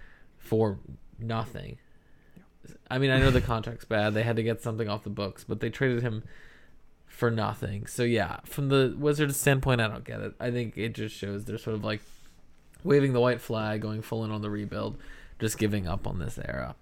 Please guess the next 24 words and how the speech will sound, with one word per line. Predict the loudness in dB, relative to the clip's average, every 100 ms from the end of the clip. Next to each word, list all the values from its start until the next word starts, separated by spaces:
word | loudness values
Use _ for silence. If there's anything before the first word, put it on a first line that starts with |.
| -20 -20 -20 -20 -8
From | 4 6
the | 8
Suns' | 8 6 4
perspective, | 0 0 2 2 2 -2 -2 -8 -16 -8 0
I | 2
don't | 2
know | 0 0
if | 2
I | 4
love | 6 6 6
it | 4 4
either, | 0 2 4 4 0 -2
but | 0 2
I | 2
think | 2
the | 0
jury | 0 0 2 0
is | -2
more | -4 -6 -6
so | -2 -2 -2 -4
out | -6 -4 -6 -10 -20 -20 -4
on | 0
the | 2
move. | 4 4 4 2